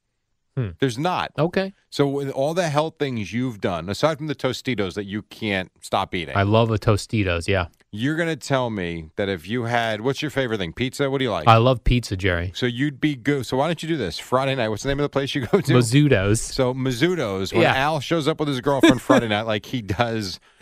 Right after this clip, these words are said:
Speaker 2: <laughs> like it's a ritual every
Speaker 1: Ritual,
Speaker 2: week,
Speaker 1: yep.
Speaker 2: he is going to need a dish for the
Speaker 1: <laughs>
Speaker 2: spit because he is going to chew your pizza and then spit it out and not eat.
Speaker 1: Right.
Speaker 2: You're gonna tell me you'd walk out feeling satisfied.
Speaker 1: I'm gonna have chicken and beans, but then
Speaker 2: <laughs>
Speaker 1: chew the
Speaker 2: There's
Speaker 1: pizza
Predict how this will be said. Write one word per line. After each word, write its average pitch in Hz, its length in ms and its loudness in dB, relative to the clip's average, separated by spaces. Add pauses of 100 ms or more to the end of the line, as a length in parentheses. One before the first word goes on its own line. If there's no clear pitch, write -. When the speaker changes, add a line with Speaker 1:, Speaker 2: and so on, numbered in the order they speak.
(120)
Speaker 2:
<laughs> - 400 -8
like 156 140 0
it's - 120 -6
a 117 80 2
ritual 107 520 0
every 120 100 6
Speaker 1:
Ritual, 123 320 6
Speaker 2:
week, 113 160 4
Speaker 1:
yep. 113 160 4 (460)
Speaker 2:
he 147 240 -6
is 131 100 -4
going 143 300 -2
to 131 100 -6
need 127 160 -2
a 104 80 0
dish 147 540 -2 (400)
for 131 240 -2
the 226 140 4
Speaker 1:
<laughs> - 180 -6
Speaker 2:
spit 147 320 0 (360)
because 131 300 0
he 131 100 0
is 117 140 0
going 123 320 0
to 127 280 -6
chew - 380 -4
your 160 220 -2
pizza 117 520 -4
and 107 140 -4
then 101 140 -4
spit - 340 -6
it 139 100 -4
out 120 280 -2
and 104 180 -4
not 98 220 2
eat. 82 180 -8
Speaker 1:
Right. 110 400 6
Speaker 2:
You're 135 160 -2
gonna 143 160 0
tell 143 220 0
me 131 80 -2
you'd 123 180 -2
walk 123 260 -2
out 113 160 0
feeling 104 280 -4
satisfied. 90 560 -4
Speaker 1:
I'm 135 100 10
gonna 135 160 8
have 123 220 6
chicken 151 320 6
and 135 160 4
beans, 123 500 2 (160)
but 123 160 8
then 120 280 4
Speaker 2:
<laughs> - 40 -14
Speaker 1:
chew 190 380 4
the 170 80 6
Speaker 2:
There's 143 80 0
Speaker 1:
pizza 147 380 6